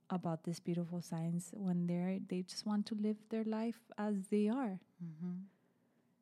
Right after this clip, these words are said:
Speaker 1: So when you're ready, time will come, you will seek for help.
Speaker 2: Wow.
Speaker 1: And if you're not ready to do the work,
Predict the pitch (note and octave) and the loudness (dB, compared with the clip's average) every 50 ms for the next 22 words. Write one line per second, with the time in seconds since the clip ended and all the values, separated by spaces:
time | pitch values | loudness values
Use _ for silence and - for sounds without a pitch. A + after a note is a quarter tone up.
0 | _ _ _ - - - F#3+ F#3+ F#3 F#3 F3+ F3+ F3+ F3 F3 F3+ F3+ - _ _ | _ _ _ -10 -4 0 2 2 4 4 4 2 2 0 -2 -2 -4 -8 _ _
1 | - G#3 G3+ G#3 G#3 G#3 G#3+ G#3+ A3 G#3+ G#3+ G3+ G#3 G#3 B3+ D4+ F4+ F#4 - - | 2 6 8 10 10 12 12 10 10 10 8 8 8 6 4 2 0 -4 -10 -16
2 | - _ _ _ _ _ _ _ _ _ _ _ _ - - G3+ F#3 F#3 F#3+ F#3+ | -20 _ _ _ _ _ _ _ _ _ _ _ _ -6 -2 0 2 2 2 2
3 | F#3 - - G3+ G3 G#3+ A#3+ B3 B3 - _ _ _ _ _ _ G#3+ G#3+ A3 G#3+ | 0 -2 -4 -4 -2 0 0 -2 -2 -4 _ _ _ _ _ _ -4 -2 -2 -2
4 | G#3+ A3+ A3 - - - F3+ - - - - E3+ D#3+ E3+ - F3 - _ - - | -2 -2 -4 -4 -6 -10 -12 -12 -12 -10 -10 -10 -8 -10 -10 -12 -12 _ -20 -20
5 | - _ _ _ _ _ _ _ _ _ _ _ _ _ _ _ _ _ _ _ | -20 _ _ _ _ _ _ _ _ _ _ _ _ _ _ _ _ _ _ _
6 | _ _ _ _ _ _ _ _ E3+ F3+ D#3 D3+ D3 D3 C#3 A3+ A3+ A3+ A#3 A3+ | _ _ _ _ _ _ _ _ -4 -4 -2 -2 -2 0 4 6 8 10 10 10
7 | G#3+ A3 A3+ A3+ A#3 B3 A#3 A3+ A3+ A3 A#3 A#3 A#3 B3 A3+ G#3+ A3+ A3 G#3+ G#3 | 10 10 12 12 12 12 12 12 12 12 10 8 8 6 8 8 8 8 8 8
8 | G#3+ G#3+ A3 B3 D4 - - - | 8 8 6 6 4 2 -2 -8